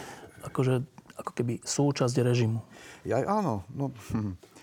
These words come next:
Speaker 2: Ja som vždycky, no, nie vždycky, ale raz som otcovi povedal, že dosť ťažko chápem dve veci. Že Don Kichot pri svojej inteligencii bol schopný uveriť tým báchorkám alebo si ich sugerovať. A už keď som chcel byť na otca zlý, lebo ja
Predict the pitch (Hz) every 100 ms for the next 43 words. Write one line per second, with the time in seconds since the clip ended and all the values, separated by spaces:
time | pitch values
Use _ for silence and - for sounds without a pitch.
0 | - - - _ - - - - - 110
1 | 117 123 127 - 127 113 127 113 104 101
2 | 101 - 101 104 92 95 107 127 110 117
3 | 117 117 110 117 117 104 98 104 101 -
4 | - - _ 117 - 123 123 107 104 113
5 | 113 110 101 98 107 101 104 - 85 87
6 | 101 110 107 107 117 - - - 101 -
7 | 104 98 92 107 104 110 101 101 104 -
8 | 101 92 90 - 107 - 101 92 98 98
9 | - 101 92 98 - 107 - 104 101 101
10 | 98 - 98 87 - 101 101 98 110 117
11 | - - - - - - 92 90 110 -
12 | 104 101 101 104 104 95 98 104 - 92
13 | 98 101 101 107 104 110 110